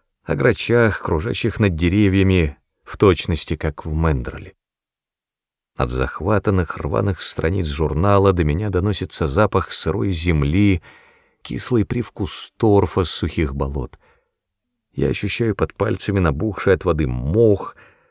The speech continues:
с белеющими там и сям пятнами помета цапли.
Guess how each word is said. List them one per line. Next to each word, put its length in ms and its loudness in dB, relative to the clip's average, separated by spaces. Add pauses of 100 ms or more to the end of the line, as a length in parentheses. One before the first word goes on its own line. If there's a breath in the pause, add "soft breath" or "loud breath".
(140 soft breath)
с 140 -6
белеющими 800 0
там 300 0
и 60 2
сям 580 2 (280)
пятнами 500 2
помета 480 0
цапли. 500 -8